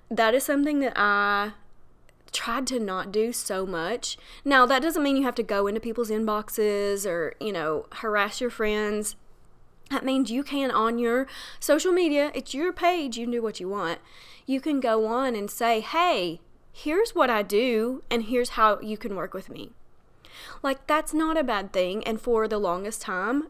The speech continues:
personal experience here, I was so afraid to do that because I thought people would think that I was icky.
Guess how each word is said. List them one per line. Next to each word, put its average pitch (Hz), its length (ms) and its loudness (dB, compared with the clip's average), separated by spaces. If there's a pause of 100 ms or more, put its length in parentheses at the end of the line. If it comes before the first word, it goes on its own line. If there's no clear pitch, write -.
personal 226 420 -2
experience 214 600 -4
here, 330 320 -2 (420)
I 226 220 8
was 285 180 0
so 202 360 0
afraid 202 340 -4
to 220 80 -2
do 180 220 -4
that 220 460 -2 (300)
because 220 240 -2
I 208 80 -2
thought - 220 -4
people 226 260 -8
would 226 180 -4
think - 200 -6
that 190 100 -8
I 175 60 -8
was - 260 -12
icky. - 420 -12